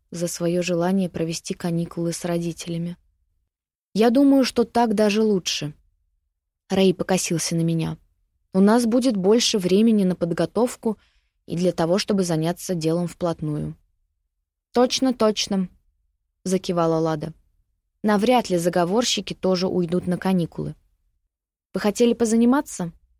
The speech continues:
Она повернулась к нам с Рэем. Эльф кивнул. «Следующая лекция по истории магии послезавтра. Надо подготовиться».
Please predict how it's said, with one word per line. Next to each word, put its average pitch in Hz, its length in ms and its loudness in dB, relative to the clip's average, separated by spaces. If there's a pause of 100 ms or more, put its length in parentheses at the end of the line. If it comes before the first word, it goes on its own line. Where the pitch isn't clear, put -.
(720)
Она 214 240 2
повернулась 208 560 0
к - 80 -10
нам 185 160 0
с - 140 -8
Рэем. 160 380 -2 (420)
Эльф 196 300 -2
кивнул. 180 460 -4 (960)
«Следующая 208 680 2
лекция 185 380 0
по 175 140 -2
истории 175 360 0
магии 220 440 0
послезавтра. 180 1040 -4
Надо 175 260 -4
подготовиться». 185 760 -4